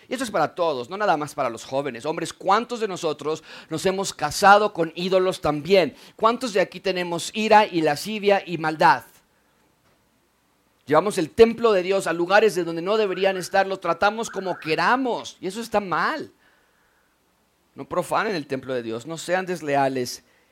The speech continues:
a Dios. Bien, ahí tenemos entonces deslealtad al rey porque están profanando el templo de Dios, son desleales con otros, son desleales con Dios. Pero falta un punto más.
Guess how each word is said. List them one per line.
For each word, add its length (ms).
a 140
Dios. 360
Bien, 240
ahí 140
tenemos 240
entonces 420
deslealtad 640
al 100
rey 240
porque 220
están 240
profanando 520
el 100
templo 300
de 120
Dios, 260
son 180
desleales 540
con 160
otros, 460
son 220
desleales 520
con 160
Dios. 160
Pero 100
falta 180
un 60
punto 240
más. 460